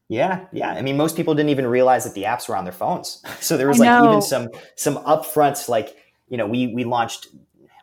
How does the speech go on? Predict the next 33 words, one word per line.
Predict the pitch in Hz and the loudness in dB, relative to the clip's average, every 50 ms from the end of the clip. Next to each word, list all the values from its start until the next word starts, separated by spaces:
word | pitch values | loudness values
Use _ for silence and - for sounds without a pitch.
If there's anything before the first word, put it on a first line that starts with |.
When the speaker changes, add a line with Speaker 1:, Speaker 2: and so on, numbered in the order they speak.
| _ | _
Speaker 1:
boy, | _ 95 98 95 95 | _ -10 -8 -8 -8
like, | - - _ _ | -10 -14 _ _
dozens | - 98 110 120 113 120 113 98 92 | -8 -6 -6 -4 -4 -6 -8 -10 -10
of | 98 87 | -14 -14
webinars | 82 101 104 120 127 127 123 117 107 101 98 92 90 87 92 | -12 -6 -4 -4 -2 -4 -4 -6 -6 -6 -6 -6 -8 -10 -10
and | 92 92 | -10 -8
meetings | 101 117 120 117 110 101 95 92 - | -6 -6 -6 -6 -6 -8 -10 -12 -12
just | 127 - - | -12 -10 -10
to | - - - | -10 -8 -8
educate | 127 135 127 135 120 - 131 120 | -8 -8 -8 -8 -10 -10 -8 -6
our | - - | -6 -8
customers | - - - 117 113 - - 113 107 98 98 | -8 -8 -8 -8 -8 -8 -12 -12 -12 -12 -12
enough | 104 104 98 - | -12 -12 -12 -12
to | - | -14
get | 95 98 95 - | -14 -14 -14 -14
them | - 101 | -12 -14
to | 92 80 | -12 -10
open | 98 107 - 110 101 | -10 -12 -12 -12 -16
the | 95 | -16
phone | - _ 98 107 123 | -14 _ -12 -12 -10
so | 123 - 101 | -12 -10 -10
they | 101 98 | -10 -10
could, | - 101 87 - - | -10 -14 -16 -14 -16
so | - - 90 | -16 -16 -14
they | 78 98 123 165 | -8 -4 -4 -2
themselves | 165 120 113 113 - - 131 - - - - - | -2 -4 -6 -10 -6 -6 -6 -6 -6 -8 -10 -12
could | 113 90 | -12 -14
see | - - 107 | -10 -10 -10
the | 95 76 80 87 80 | -10 -10 -12 -14 -14
apps | 78 - - - | -14 -14 -16 -16
and | 87 _ | -16 _
be | 90 87 | -20 -18
like, | 82 90 85 - | -16 -18 -18 -18